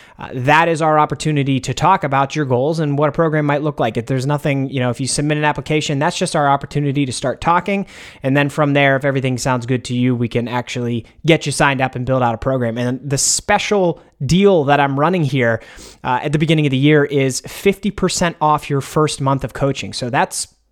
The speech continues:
pretty huge. That's a pretty huge discount because I really wanna lower that barrier, uh, to entry, because I want you to be able to get on a program that's gonna be sustainable, that's gonna be enjoyable, that's going to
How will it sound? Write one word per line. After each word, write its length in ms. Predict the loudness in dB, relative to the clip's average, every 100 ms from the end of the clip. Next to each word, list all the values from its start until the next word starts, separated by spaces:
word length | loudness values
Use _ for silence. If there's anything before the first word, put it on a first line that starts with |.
| _ -16
pretty 300 | -2 -2 -2
huge. 540 | -2 0 0 -4 -2
That's 240 | 0 2 0
a 20 |
pretty 260 | 2 2
huge 380 | 2 0 0 0
discount 480 | -2 -2 -2 -4 -4
because 300 | -2 -2 -2 -14 -20 -8
I 60 | -2
really 200 | 4 6
wanna 240 | 6 4
lower 300 | 6 6 6
that 200 | 4 0
barrier, 560 | 0 2 2 2 0 -2 -12 -20 -10
uh, 260 | -4 -2 -2
to 180 | -4 -4
entry, 440 | -4 -4 -6 -8
because 180 | -4 -2
I 80 | 0
want 280 | 2 0 -2
you 340 | -2 2 2 2
to 200 | 0 0
be 220 | 2 4
able 240 | 4 0
to 280 | -2 -4 0
get 160 | 2 2
on 120 | 0
a 40 |
program 460 | 0 0 0 0 0
that's 180 | -2 -2
gonna 220 | -2 0
be 140 | -2
sustainable, 640 | -4 -4 -2 0 0 0 -2
that's 180 | -2
gonna 200 | -2 -2
be 200 | -2 -2
enjoyable, 640 | -2 0 2 2 2 0 0
that's 180 | -2 -2
going 320 | 0 0 -2
to 340 | -2 0 0